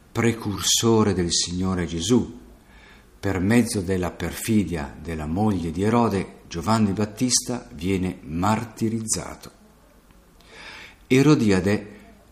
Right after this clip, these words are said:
rappresenta il dramma del puntare solo e unicamente su una gloria terrena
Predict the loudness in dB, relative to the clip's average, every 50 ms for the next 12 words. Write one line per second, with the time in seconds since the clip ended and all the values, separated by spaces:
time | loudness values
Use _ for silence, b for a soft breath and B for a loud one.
0 | -12 -4 0 0 0 0 0 0 2 4 4 6 4 4 4 2 0 0 0 -2
1 | -4 -4 -2 0 0 -2 -2 -2 -2 -2 -4 -4 -6 -8 -10 -14 -20 -20 _ _
2 | _ _ _ b b b b b b -2 0 2 2 2 0 0 2 2 2 2
3 | 2 0 2 2 2 2 2 0 -2 0 0 0 -2 0 2 2 4 4 4 4
4 | 4 4 6 6 4 4 2 0 0 2 4 6 6 4 4 2 -2 -2 -2 -2
5 | -2 0 0 0 0 0 0 0 2 2 2 0 0 -2 -4 -4 -2 0 0 2
6 | 2 2 0 -2 -2 -4